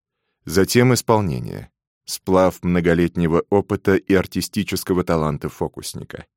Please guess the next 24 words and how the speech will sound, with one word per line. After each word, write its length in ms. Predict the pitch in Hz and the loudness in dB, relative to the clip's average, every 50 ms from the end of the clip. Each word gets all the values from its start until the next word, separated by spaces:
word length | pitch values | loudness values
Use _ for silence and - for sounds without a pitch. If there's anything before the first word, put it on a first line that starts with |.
| _ _ _ _ _ _ _ _ _ _ | _ _ _ _ _ _ _ _ _ _
Наконец, 600 | - 78 82 80 92 92 90 90 87 82 - - - | -4 -2 -2 2 2 2 2 2 0 -2 -4 -6 -6
третий 440 | - 107 104 95 - - - 58 - | -2 -2 -2 -2 -2 -4 -8 -8 -8
этап. 340 | _ - 53 52 _ _ _ _ _ _ _ _ _ _ _ _ | _ -8 -10 -10 _ _ _ _ _ _ _ _ _ _ _ _
Так 220 | - - 104 - - | 2 2 2 2 2
называемый 760 | 107 101 82 98 95 95 95 92 90 87 85 87 87 - _ | 0 0 2 2 4 4 6 4 4 4 4 4 2 2 _
эффект 560 | - 82 71 - - 95 101 - - _ - _ _ - | -4 -4 -4 -2 0 0 0 0 -2 _ -20 _ _ -2
или 260 | - 104 95 80 82 | 0 0 2 2 0
престиж. 760 | 82 - - 95 90 - - - - 98 90 - - - - _ _ _ _ _ _ _ _ _ _ _ _ | -2 -2 -2 -2 -2 -2 -4 -6 -4 -4 -2 -2 -4 -10 -12 _ _ _ _ _ _ _ _ _ _ _ _
Это 360 | - 110 113 - - 104 101 - | 0 0 2 2 2 0 0 0
продукт 500 | - - 101 95 90 98 92 - - 101 | 0 0 0 2 2 0 -2 -2 -2 -2
магии. 560 | 107 110 95 78 65 58 57 53 50 - - _ _ _ _ _ _ _ _ _ - | 0 0 0 0 -2 -6 -8 -8 -8 -10 -14 _ _ _ _ _ _ _ _ _ -6
Если 440 | - 85 92 90 - - 90 87 82 | 0 2 2 2 2 2 2 2 2
из 80 | 78 - | 2 0
шляпы 420 | - - - 92 85 - - 85 | -4 -2 0 2 2 2 0 -2
достают 460 | 82 85 82 - - 87 82 76 - | -4 -2 -4 0 0 0 0 0 -2
кролика, 460 | - - - 117 110 87 67 - 58 | -4 -2 0 0 0 0 -2 -6 -8
которого 440 | 58 - 73 - 98 92 90 82 87 | -4 -4 -2 0 0 0 2 2 2
раньше 440 | 85 90 85 82 78 - - 87 76 | 2 2 2 0 -2 -4 -2 -2 -2
как 260 | - - 95 82 76 | -2 0 0 0 0
бы 160 | 76 76 80 | 0 -2 -2
не 160 | 78 80 82 80 | -2 0 -2 -4
существовало 840 | - - 90 - - 90 85 - - 92 92 90 90 87 78 69 69 | -4 -6 -8 -8 -6 -8 -8 -6 -2 0 0 2 2 2 0 0 -4
в 100 | - _ | -6 _
природе, 600 | - 95 87 82 90 104 110 101 69 60 50 | -4 -2 0 2 2 2 0 0 -2 -6 -10